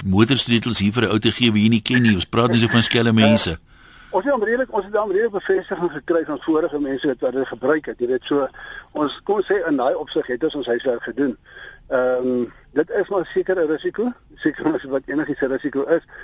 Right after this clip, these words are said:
Speaker 2: maar nee, ons het, ons het regtig geen probleme gehad daarmee. Nee, ons het nie ongemaklik gevoel nie.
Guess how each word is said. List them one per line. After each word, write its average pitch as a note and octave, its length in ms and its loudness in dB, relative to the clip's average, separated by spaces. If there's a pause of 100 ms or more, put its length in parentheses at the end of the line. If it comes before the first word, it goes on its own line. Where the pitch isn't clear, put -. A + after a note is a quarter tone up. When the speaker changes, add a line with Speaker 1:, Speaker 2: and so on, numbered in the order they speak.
(140)
Speaker 2:
maar C#3+ 180 2
nee, C#3 260 0
ons C3+ 120 -4
het, D#3 160 0
ons C#3+ 160 -10
het C#3+ 120 -6
regtig B2+ 340 0
geen C3 160 -4
probleme G#2 380 -6
gehad G2+ 260 -4
daarmee. G2 280 -6
Nee, B2 160 2
ons B2 100 -4
het B2+ 120 -2
nie B2+ 100 -4
ongemaklik G#2+ 480 -8
gevoel - 320 -12
nie. A2 160 -12